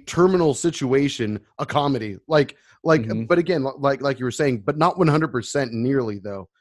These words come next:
Speaker 1: Like, there's
Speaker 2: Oh, yeah.
Speaker 1: plenty of heavy topics throughout that film to where, I mean, just spoiler alert, I suppose.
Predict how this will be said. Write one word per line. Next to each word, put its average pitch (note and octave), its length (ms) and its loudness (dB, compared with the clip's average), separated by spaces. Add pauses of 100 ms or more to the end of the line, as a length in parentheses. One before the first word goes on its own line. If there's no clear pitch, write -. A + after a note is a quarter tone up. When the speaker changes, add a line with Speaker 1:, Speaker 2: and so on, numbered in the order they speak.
(160)
Speaker 1:
Like, B2+ 200 -4
there's E3+ 240 -2 (100)
Speaker 2:
Oh, - 80 -6
yeah. E3+ 60 0
Speaker 1:
plenty E3+ 220 2
of A#2+ 100 0
heavy C3 240 -2
topics A#2 480 -6
throughout A2+ 240 -6
that G#2+ 160 -6 (100)
film G#2+ 320 -6 (380)
to C3+ 100 -4
where, C#3+ 280 0
I C#3 100 4
mean, C3+ 200 2
just - 360 -4
spoiler B2 560 0
alert, G2+ 240 -4
I F#2+ 140 -6
suppose. G#2 580 -6